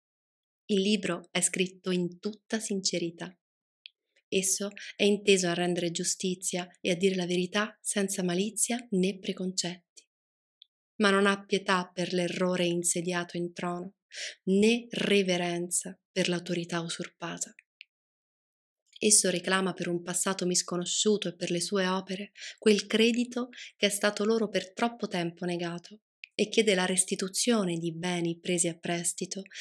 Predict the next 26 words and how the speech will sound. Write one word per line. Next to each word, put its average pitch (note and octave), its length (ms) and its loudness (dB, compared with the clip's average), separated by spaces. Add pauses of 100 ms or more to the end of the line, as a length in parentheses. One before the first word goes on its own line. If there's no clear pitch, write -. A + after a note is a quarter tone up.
(180)
e G3 100 2
la F#3 240 4
riabilitazione F3+ 1300 0
di E3 220 -2
reputazioni F3+ 1000 0
calunniate F#3+ 840 -2 (100)
ma F3 240 0
gloriose. F3 720 -2 (1600)
Solo C4+ 300 4
in A#3 80 2
questo A3 300 -2
spirito F3 480 0
le F3 100 0
sue F3 140 -4
critiche F#3 560 -2
sono F#3 240 -4
state F#3 280 0
dirette F3+ 540 -2
sulle F3 240 -2
varie F#3 220 0
forme F3+ 260 -2
di F3 140 -6
culto, F3 540 -4 (280)
di F3+ 100 -4
fede E3+ 280 0
religiosa E3+ 580 0